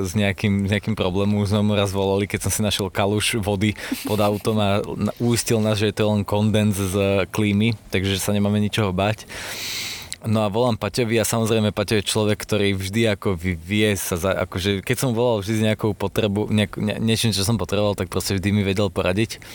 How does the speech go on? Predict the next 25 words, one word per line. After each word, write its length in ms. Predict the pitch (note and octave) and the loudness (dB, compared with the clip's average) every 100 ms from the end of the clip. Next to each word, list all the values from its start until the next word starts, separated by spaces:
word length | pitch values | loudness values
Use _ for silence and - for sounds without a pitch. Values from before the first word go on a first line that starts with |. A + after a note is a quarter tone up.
| - - - - - - - - - | -16 -16 -14 -12 -12 -12 -12 -14 -4
Tak 160 | G2 | -2
som 160 | - A#2 | 0 0
mu 80 | G#2+ | 2
teraz 240 | G#2+ - | 0 0
povedal, 240 | G#2+ G#2 G2+ | 0 0 0
že 80 | |
teda 160 | G2+ G2+ | 0 0
neštartuje 480 | G2+ - F#2+ A2+ G#2+ | 2 0 -2 0 0
auto 320 | F#2 G2+ F#2+ | 0 0 0
a 160 | G#2 G2 | 0 2
on 160 | G#2 | 2
že, 240 | G2 F#2+ - - - - | 2 0 -2 -18 -18 -6
„A 160 | - | -2
aspoň 320 | - - B2 A#2 | -2 0 0 0
zacukalo 480 | - D#3+ F#3+ E3+ | 0 -4 -2 2
alebo 240 | D3+ A#2+ G#2+ | 2 2 0
nie?“ 80 | G2 | 0
A 240 | - G2+ | 2 2
ja 0 | |
že, 160 | G2+ G#2+ | 2 2
„Nie.“ 160 | F#2 | 2
A 80 | C#2+ | 2
on 80 | F#2 | 0
že, 160 | F2+ - - - - - - - | 0 -2 -6 -18 -20 -20 -20 -16
„Fú, 400 | - - - | -4 0 0